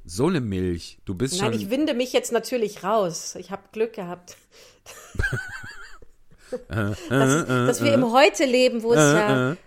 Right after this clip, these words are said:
Speaker 2: wo es ja tausend Arten von Milch gibt. Wobei man ja gar nicht Hafermilch sagen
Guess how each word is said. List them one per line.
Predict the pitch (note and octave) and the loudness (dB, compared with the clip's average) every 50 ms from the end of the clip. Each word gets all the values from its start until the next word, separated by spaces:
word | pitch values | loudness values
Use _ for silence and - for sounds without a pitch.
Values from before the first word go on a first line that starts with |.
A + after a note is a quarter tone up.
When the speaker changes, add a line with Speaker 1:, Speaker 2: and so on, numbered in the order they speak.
| _ _ - | _ _ -4
Speaker 2:
wo | A#3 A#3 | -2 -2
es | A#3+ A#3 - | 0 0 0
ja | B3+ A#3 A3+ | -2 -2 -2
tausend | - - - C#4 C#4+ E4 D#4 - C#4 C4 - | -4 -6 -4 -2 -2 -2 -2 -4 -8 -10 -10
Arten | - - B3 C#4 C#4+ - C4 | -8 -6 -6 -6 -6 -10 -14
von | B3 - A#3+ A#3 A#3+ | -12 -10 -10 -8 -6
Milch | B3 C4+ D#4+ E4 - - | -8 -8 -8 -10 -14 -14
gibt. | - F#3+ F#3+ - - | -14 -14 -14 -6 -6
Wobei | G#3+ G#3+ A3 A#3+ C4+ | -4 -2 -2 -2 -2
man | C4 B3 B3+ | -2 -2 -2
ja | A#3+ A3 G#3+ | -2 -4 -4
gar | A#3 A3+ D4 | -6 -8 -8
nicht | D4+ - - | -10 -14 -14
Hafermilch | C#4 D4 D#4+ - A#3 A3 A3+ A#3 A#3 A#3+ A#3+ - | -12 -12 -10 -8 -10 -8 -6 -6 -8 -8 -10 -12
sagen | - A#3+ B3 B3 A#3 A3+ G#3+ G#3 G3 | -12 -12 -10 -10 -10 -8 -10 -10 -12